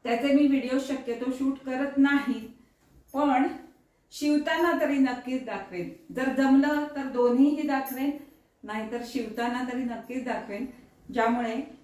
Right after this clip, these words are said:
मी काय त्या ब्लाऊजला फॅशन करते हे तुमच्या लक्षात येईल. दोन आहेत त्याला काहीही फॅशन करायची नाहीये आणि जे उरलेले दोन आहेत त्यांना काहीतरी फॅशन करायची आहे, परंतु त्याच्यातले सध्या मी दोनच ब्लाऊज शिवणार आहे,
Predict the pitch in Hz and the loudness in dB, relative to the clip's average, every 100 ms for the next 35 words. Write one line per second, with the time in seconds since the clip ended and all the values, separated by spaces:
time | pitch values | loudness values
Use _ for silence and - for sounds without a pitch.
0 | - 226 233 254 262 277 247 208 214 220 | -8 -6 -4 -2 0 -2 -4 -4 -4 -2
1 | 226 240 254 269 208 214 277 294 294 - | -2 -4 -4 -2 -2 0 2 2 0 -6
2 | - 202 - - 262 254 208 196 254 302 | -8 -10 -12 -12 -8 -6 -8 -8 -10 -8
3 | 226 - 196 - 170 - - _ _ - | -8 -8 -10 -8 -10 -12 -18 _ _ -2
4 | 240 277 311 302 269 285 - - - 262 | 4 6 6 4 2 2 -4 -10 -6 -2
5 | 262 277 262 247 247 269 269 226 - 226 | 0 0 -2 -2 0 2 2 -4 -8 -12
6 | 233 220 208 190 226 208 175 175 - - | -10 -10 -10 -10 -12 -12 -10 -10 -12 -20
7 | _ _ - 208 226 - 254 277 269 - | _ _ -12 -6 -6 -2 2 2 2 -6
8 | 240 240 277 302 320 269 262 240 226 202 | -8 0 2 2 2 2 2 0 -4 -6
9 | - - _ _ _ _ _ _ _ 254 | -10 -16 _ _ _ _ _ _ _ 0
10 | 247 269 269 247 240 247 302 311 226 240 | 2 2 0 -2 -2 -4 -4 -4 -4 -4
11 | 233 233 220 202 208 196 196 220 254 277 | -4 -4 -6 -8 -6 -6 -6 -8 -2 4
12 | 285 277 208 277 - - _ _ _ _ | 6 4 0 -6 -8 -18 _ _ _ _
13 | _ _ _ _ 269 240 269 262 269 294 | _ _ _ _ 0 0 0 -2 -2 -2
14 | 294 - 262 254 285 247 254 269 302 - | -2 -4 -2 2 2 2 2 4 4 0
15 | 233 220 226 214 196 180 180 175 170 | -4 -6 -6 -8 -8 -8 -8 -10 -12